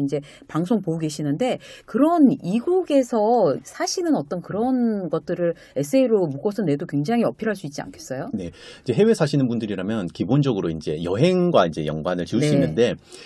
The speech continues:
Speaker 2: 어, 예전 같은 경우는 이제 여행이라고 했을 때 어떤 나라 이름을 중심으로 이제
Speaker 1: 네.
Speaker 2: 여행책들이 나왔었거든요.
Speaker 1: 네.
Speaker 2: 미국,
Speaker 1: 음.
Speaker 2: 스페인,
Speaker 1: 네.
Speaker 2: 뭐 이탈리아 이랬는데, 요즘에는 그 도시들을 중심으로
Speaker 1: 아.
Speaker 2: 네,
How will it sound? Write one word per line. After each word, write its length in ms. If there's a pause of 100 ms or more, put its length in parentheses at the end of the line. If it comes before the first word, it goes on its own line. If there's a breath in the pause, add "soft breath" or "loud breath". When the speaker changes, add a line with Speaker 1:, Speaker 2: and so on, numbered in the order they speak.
(300 loud breath)
Speaker 2:
어, 280 (220)
예전 200
같은 220
경우는 280
이제 220
여행이라고 540
했을 180
때 140
어떤 320
나라 420
이름을 440
중심으로 600
이제 300
Speaker 1:
네. 80
Speaker 2:
여행책들이 500
나왔었거든요. 640
Speaker 1:
네. 100 (140)
Speaker 2:
미국, 640 (220)
Speaker 1:
음. 300
Speaker 2:
스페인, 720
Speaker 1:
네. 320
Speaker 2:
뭐 120
이탈리아 560
이랬는데, 360
요즘에는 640 (500 soft breath)
그 520
도시들을 640
중심으로 720
Speaker 1:
아. 340
Speaker 2:
네, 140